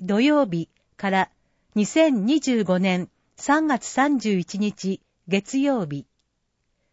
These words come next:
キャンペーン開催一周年記念。詳しくはこちら。北陸三県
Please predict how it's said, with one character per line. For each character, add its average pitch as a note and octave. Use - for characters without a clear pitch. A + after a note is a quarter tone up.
キ C4
ャ D4
ン C#4+
ペ C#4
ー A3
ン F#3+
開 G3
催 E3
一 G3
周 C#4
年 C4
記 A3
念。 A#2+
詳 C4+
し -
く A3
は E3
こ F#3
ち G#3
ら。 D#3+
北 G3+
陸 D4+
三 B3+
県 D#3